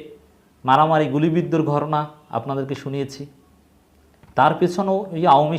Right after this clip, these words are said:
শক্তি, যে আওয়ামী লীগ করে সে বলছে এই কয়টা জামাত, সেই কয়টা হবে না, এটা কি হয়? আবার ট্রাক চালককে পিটিয়ে হত্যা করে, তরুণকে ছুরিকাঘাতে হত্যা করে, সব কিছুর পেছনে আওয়ামী লীগ।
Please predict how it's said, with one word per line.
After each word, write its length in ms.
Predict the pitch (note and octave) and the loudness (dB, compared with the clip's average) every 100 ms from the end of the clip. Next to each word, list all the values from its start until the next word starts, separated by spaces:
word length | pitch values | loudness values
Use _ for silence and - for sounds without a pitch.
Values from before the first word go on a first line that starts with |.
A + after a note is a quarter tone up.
| - | -4
শক্তি, 280 | - - G3 - - _ _ A#2 | -6 -4 -6 -8 -20 _ _ 4
যে 60 | B2+ | 4
আওয়ামী 200 | C#3+ E3 | 6 4
লীগ 100 | F#3 F3+ | 0 2
করে 120 | E3+ D#3+ | -2 0
সে 80 | E3+ D#3+ | -2 2
বলছে 220 | E3+ E3 D#3+ | 0 0 -2
এই 60 | D3+ | 2
কয়টা 220 | E3+ E3 D3 | 2 2 2
জামাত, 240 | C#3+ D3 - - - - | 2 2 -2 -18 -10 -2
সেই 100 | D3 | 2
কয়টা 180 | D#3 D#3 | 2 4
হবে 160 | C3 D3+ | 4 4
না, 40 | D3+ | 2
এটা 100 | C#3 D#3 | 0 0
কি 60 | C#3+ | 6
হয়? 160 | E3+ F#3 - - _ _ _ _ - | 6 6 -2 -18 _ _ _ _ 0
আবার 200 | C3 C#3+ - | 4 4 6
ট্রাক 160 | D#3 D#3 | 2 6
চালককে 320 | F3 E3 E3 D#3+ | 6 6 4 0
পিটিয়ে 240 | E3 D#3+ D#3+ | 0 4 4
হত্যা 200 | D#3 - C#3 | 4 2 2
করে, 140 | C3+ C3 - - _ _ _ D#3+ | 4 0 -4 -20 _ _ _ 4
তরুণকে 460 | D#3+ F3+ E3 F3 D#3 - - | 4 4 2 2 2 0 -2
ছুরিকাঘাতে 520 | E3+ F3 F3 E3+ E3+ | 0 4 4 4 0
হত্যা 220 | D#3 D#3 D3 | -2 -2 0
করে, 160 | C3+ B2 - - _ _ _ _ _ _ - | 0 -2 -6 -20 _ _ _ _ _ _ -4
সব 240 | F3 A3+ A3+ - - - | 8 8 8 4 -6 -2
কিছুর 260 | G3 G#3 E3 | 2 2 2
পেছনে 280 | D#3+ D#3 D3+ B2 | -2 -2 -2 0
আওয়ামী 200 | A#2+ | -2
লীগ। 100 | B2 | -4